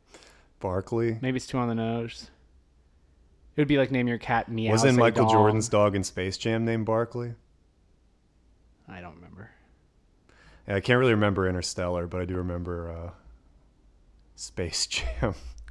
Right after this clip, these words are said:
Speaker 1: That's the real
Speaker 2: I don't
Speaker 1: space
Speaker 2: usually
Speaker 1: movie.
Speaker 2: think about, um, what's it called? T-, um,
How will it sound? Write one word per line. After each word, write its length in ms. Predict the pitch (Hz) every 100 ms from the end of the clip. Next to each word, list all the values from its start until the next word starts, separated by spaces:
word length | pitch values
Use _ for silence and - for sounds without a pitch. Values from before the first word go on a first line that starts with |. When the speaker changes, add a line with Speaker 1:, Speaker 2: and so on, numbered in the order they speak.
| -
Speaker 1:
That's 260 | 160 151 -
the 180 | -
real 220 | 120 113 110
Speaker 2:
I 140 | 190
don't 160 | 208 214
Speaker 1:
space 100 | 208
Speaker 2:
usually 320 | 208 185 180
Speaker 1:
movie. 80 | 160
Speaker 2:
think 200 | - 165
about, 420 | 151 139 135 123
um, 640 | 120 117 110 107 104 101 110 - - - - _ _ - _ _ _
what's 200 | 139 -
it 80 | 120
called? 420 | 120 107 107 113 - - _ _ _ _ _ _ _ - - _
T-, 80 | - -
um, 580 | 127 113 107 101 90